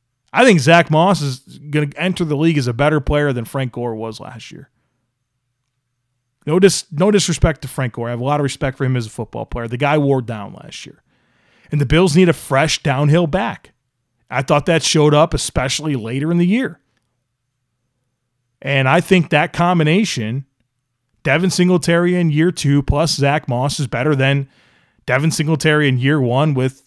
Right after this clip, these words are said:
Frank Gore. I think it's better. I think Brian Daboll will know more how to use Devin Singletary. He'll be featured more consistently, right? Remember all those games last year where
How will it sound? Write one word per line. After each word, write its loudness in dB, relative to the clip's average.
Frank -4
Gore. 0
I -20
think -6
it's -2
better. -4
I -4
think -2
Brian 0
Daboll 2
will 2
know 2
more 2
how 0
to 4
use -2
Devin 0
Singletary. -4
He'll -4
be -4
featured -2
more 0
consistently, -6
right? -2
Remember 2
all 4
those 2
games 0
last 0
year 0
where -2